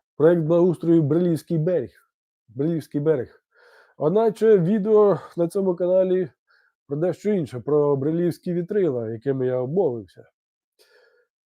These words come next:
Це перше заняття з плавання на вітрильнику та каное. Гарна ініціатива, яку я сам викликався підтримати, знявши відео. Всього три хвилини.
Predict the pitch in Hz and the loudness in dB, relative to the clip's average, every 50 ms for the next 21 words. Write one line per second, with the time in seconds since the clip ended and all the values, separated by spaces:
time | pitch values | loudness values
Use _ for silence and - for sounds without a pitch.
0 | _ _ _ - 165 170 165 143 - 185 185 170 - - 170 147 147 170 175 180 | _ _ _ 2 4 4 4 4 4 2 2 2 2 0 -2 0 0 0 2 2
1 | 175 - - 175 156 - - - - 170 170 165 165 165 160 156 156 156 151 151 | 0 0 0 -2 -4 -4 -4 -8 -4 -2 0 2 2 2 2 2 0 0 0 -2
2 | 151 143 - - 170 185 196 190 180 175 165 - 175 165 - - 156 - - 143 | -2 -4 -6 -4 -2 0 0 0 0 -2 -4 -4 -6 -8 -6 -6 -8 -6 -6 -6
3 | 143 143 139 131 120 113 107 101 92 _ _ _ _ _ _ _ _ _ _ _ | -4 -2 -2 -2 -4 -6 -10 -14 -18 _ _ _ _ _ _ _ _ _ _ _
4 | _ - 139 156 156 156 156 151 143 143 143 131 - - 135 123 123 160 175 170 | _ -2 -2 0 0 2 2 2 2 2 -2 -4 -6 -6 -6 -4 -2 -2 0 4
5 | 170 165 160 143 - 147 151 151 143 127 - - 165 160 156 156 147 147 147 151 | 4 4 4 4 0 -2 -2 -2 -2 -4 -4 -2 -2 -2 0 0 0 -2 -2 -6
6 | 135 147 139 123 - 139 123 - - 123 110 - 147 156 160 160 156 147 - 156 | -4 -4 -6 -4 -4 -10 -10 -8 -10 -14 -10 -6 -6 -4 -2 -2 -2 -2 -2 -4
7 | 147 135 _ _ _ _ _ _ _ _ _ _ _ _ - 120 135 147 143 139 | -8 -8 _ _ _ _ _ _ _ _ _ _ _ _ -10 -4 -2 -2 -2 -2
8 | 117 - 135 135 123 101 _ _ _ - 123 143 143 117 110 107 101 101 95 _ | -2 -2 -2 -2 -2 -4 _ _ _ -10 -6 -6 -6 -6 -6 -10 -12 -14 -18 _
9 | _ _ _ _ _ _ _ _ _ - - 127 123 143 151 147 139 - 139 135 | _ _ _ _ _ _ _ _ _ -8 -4 0 2 4 4 2 2 0 -4 -6
10 | - - 127 120 113 113 107 101 | -4 -4 -8 -6 -6 -6 -8 -10